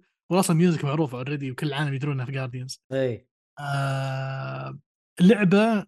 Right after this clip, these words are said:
Speaker 1: صدمتني مرة، بخ-، بخلص يعني كخلاص صدمتني مرة، ما توقعتها كذا. اللعبة عجبتني مرة، مرة عجبتني، وجهزت لي بزود، وناوي إن شاء الله أرجع لها بلتمها إن شاء الله كاملة.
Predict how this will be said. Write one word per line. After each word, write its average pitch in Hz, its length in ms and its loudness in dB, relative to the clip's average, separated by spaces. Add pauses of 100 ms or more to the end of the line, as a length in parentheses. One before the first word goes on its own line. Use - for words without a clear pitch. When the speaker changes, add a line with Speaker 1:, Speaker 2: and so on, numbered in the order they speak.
Speaker 1:
صدمتني 170 520 2
مرة، 139 340 -4
بخ-، 165 320 -6
بخلص 175 420 0
يعني 135 340 -6
كخلاص 165 420 0
صدمتني 170 400 2
مرة، 151 140 4
ما 165 80 4
توقعتها 143 360 -6
كذا. 131 300 -10 (120)
اللعبة 151 200 2
عجبتني 147 400 4
مرة، 131 220 2
مرة 131 200 -4
عجبتني، 120 480 -8
وجهزت 131 640 0
لي 117 400 -8 (100)
بزود، 131 680 0
وناوي 156 280 2
إن 147 60 4
شاء - 80 -4
الله 147 120 0
أرجع 139 180 -4
لها 135 120 -4
بلتمها 127 360 -6
إن 120 40 -6
شاء 131 120 -8
الله 123 100 -6
كاملة. 131 360 -8